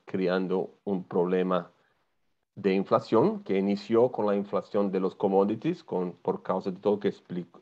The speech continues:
ya me explicamos, pero ahora la inflación está impactando a toda la cadena de la economía global y esto es algo que tenemos que estar un poco preocupados para el futuro.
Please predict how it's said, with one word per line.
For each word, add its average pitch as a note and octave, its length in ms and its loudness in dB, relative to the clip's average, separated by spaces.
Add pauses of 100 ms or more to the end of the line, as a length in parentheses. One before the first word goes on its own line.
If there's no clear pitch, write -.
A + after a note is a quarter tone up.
(120)
ya G2+ 140 -2
me F#2+ 140 -2
explicamos, F#2+ 760 -8 (680)
pero G2 200 6
ahora A2+ 540 4 (300)
la G2 160 -4
inflación G#2 480 -2
está G#2 500 2 (160)
impactando G2+ 640 0
a F2+ 180 -4
toda G2+ 600 2 (100)
la F2 220 -8
cadena F#2+ 540 -2
de F2 200 -8
la E2+ 120 -2
economía F2+ 680 -4
global G2+ 640 -4 (540)
y F#2 300 -6
esto G2 640 -4 (320)
es F2 500 -8
algo F#2+ 320 -4
que - 120 -10
tenemos F2+ 480 -8
que - 120 -8
estar E2+ 320 -6
un E2 120 -12
poco E2 280 -10
preocupados D#2+ 720 -8
para E2 160 -8
el D2 60 -16
futuro. - 480 -12